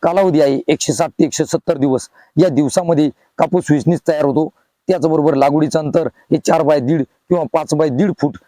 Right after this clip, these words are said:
अशा पद्धतीने ठेवून तुम्ही लागवड करू शकता. शेतकरी मित्रांनो, खत व्यवस्थापनामध्ये तुम्ही दीड बॅग दहा सव्वीस सव्वीस आणि वीस ते पंचवीस किलो तुम्ही युरिया वापरू शकता. त्याचबरोबर डीएपी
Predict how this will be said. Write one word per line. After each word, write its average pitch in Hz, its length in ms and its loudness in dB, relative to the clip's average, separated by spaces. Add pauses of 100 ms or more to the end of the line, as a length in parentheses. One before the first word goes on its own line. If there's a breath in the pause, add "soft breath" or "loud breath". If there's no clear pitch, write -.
(120)
अशा 160 240 0
पद्धतीने 151 340 0
ठेवून 151 240 -2
तुम्ही 147 240 0
लागवड 120 300 2
करू 120 100 -2
शकता. 113 280 -2 (680)
शेतकरी 185 240 0
मित्रांनो, 180 420 0
खत 147 160 -2
व्यवस्थापनामध्ये 170 680 0
तुम्ही 180 600 -4 (800)
दीड 147 220 2
बॅग 175 180 2
दहा 151 260 2
सव्वीस 175 240 -2
सव्वीस 170 400 -2 (240)
आणि 175 300 -2 (400)
वीस 165 200 2
ते 190 40 2
पंचवीस - 440 -4
किलो 170 260 0 (180)
तुम्ही 180 160 0
युरिया 151 280 2
वापरू 165 260 2
शकता. 160 280 -2 (240 soft breath)
त्याचबरोबर 165 460 0
डीएपी 156 460 0